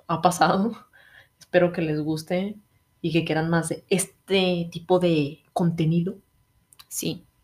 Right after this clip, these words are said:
Speaker 2: porque este tema fue uno de los que votaron, ustedes que les pedimos en Instagram que votaran, así que muchas gracias por su input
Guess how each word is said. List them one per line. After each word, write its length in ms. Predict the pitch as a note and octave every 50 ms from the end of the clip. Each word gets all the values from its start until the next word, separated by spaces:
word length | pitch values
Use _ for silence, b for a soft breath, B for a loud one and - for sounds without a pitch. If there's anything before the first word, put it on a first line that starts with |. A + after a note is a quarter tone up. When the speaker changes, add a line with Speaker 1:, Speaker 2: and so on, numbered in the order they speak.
| B B B B B B B B -
Speaker 2:
porque 580 | A3 A3 A3 A3 - A3 G#3+ G#3+ - - G#3+
este 220 | G#3+ G#3+ - A3 A3
tema 320 | A3 A3 G#3 G#3 G#3 G#3
fue 220 | G3+ - G3 F#3+
uno 200 | F#3+ F#3+ F#3 F#3
de 80 | F#3 F#3
los 180 | F3+ E3 D#3 -
que 100 | - E3+
votaron, 560 | D#3 D#3 D#3 - - D#3+ D#3+ E3 F#3 G#3 G#3+ -
ustedes 520 | F3 E3+ - - - E3 D#3+ D#3+ E3 E3
que 360 | - - - E3 D#3+ D#3 D3+ D#3
les 180 | D#3 D3+ D3
pedimos 360 | - - D#3 D3+ D3 D3 -
en 80 | E3+ E3
Instagram 380 | D#3+ D#3 - F#3 F3+ F#3+ F#3+ G3
que 80 | A3 A3
votaran, 480 | A#3 A#3 A3+ A3+ G#3 G3 G3 G3 G3 -
así 200 | F#3+ - - F#3+
que 320 | - - F#3+ F#3+ F#3+ F#3+ B B B B -
muchas 220 | G#3 G3 - G#3 G3+
gracias 280 | G3+ G3 F#3+ G3+ G3 -
por 160 | - G3 F#3+
su 160 | - G3+ - -
input 520 | G#3+ G#3 G3+ G3 - A#3 A#3+ A#3+ - -